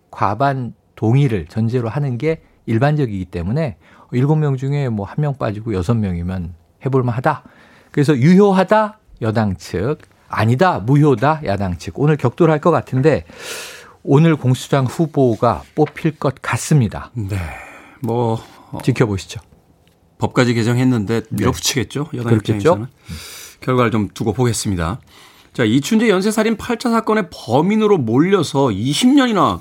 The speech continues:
Speaker 2: 억울한,
Speaker 1: 음.
Speaker 2: 억울한 옥살이 했던 윤석열 씨. 당연하죠. 어제 재심에서 무죄 선고받았는데.
Speaker 1: 야, 이 인생을 어떻게 보상받습니까? 이십 년 가까이 복역을 한 거예요.
Speaker 2: 이게 금전적 보상 이런 걸 떠나서
Speaker 1: 네네.
Speaker 2: 이 수사를 하고 이제 기소했던 그 과정 속에
Speaker 1: 네.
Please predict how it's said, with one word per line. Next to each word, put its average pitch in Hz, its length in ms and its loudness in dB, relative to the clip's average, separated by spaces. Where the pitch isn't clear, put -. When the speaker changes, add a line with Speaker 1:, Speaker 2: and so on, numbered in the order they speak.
Speaker 2:
억울한, 95 380 -2
Speaker 1:
음. - 20 -12
Speaker 2:
억울한 127 480 2
옥살이 123 340 -2
했던 104 220 -4
윤석열 139 420 2
씨. 82 380 -6
당연하죠. 135 420 0
어제 135 160 2
재심에서 127 380 -2
무죄 120 280 0
선고받았는데. 95 840 -2
Speaker 1:
야, - 320 -12
이 120 120 -8
인생을 131 600 -2
어떻게 - 260 0
보상받습니까? 107 920 -4
이십 135 300 2
년 170 200 4
가까이 135 440 -2
복역을 120 500 0
한 165 100 -2
거예요. 90 520 -4
Speaker 2:
이게 101 200 -6
금전적 135 540 0
보상 120 280 -4
이런 107 160 -2
걸 98 100 -4
떠나서 139 580 -2
Speaker 1:
네네. 92 500 -2
Speaker 2:
이 113 420 -4
수사를 208 460 -2
하고 156 240 -2
이제 127 100 0
기소했던 135 800 -2
그 - 140 -14
과정 165 480 -2
속에 95 440 -4
Speaker 1:
네. 95 360 -2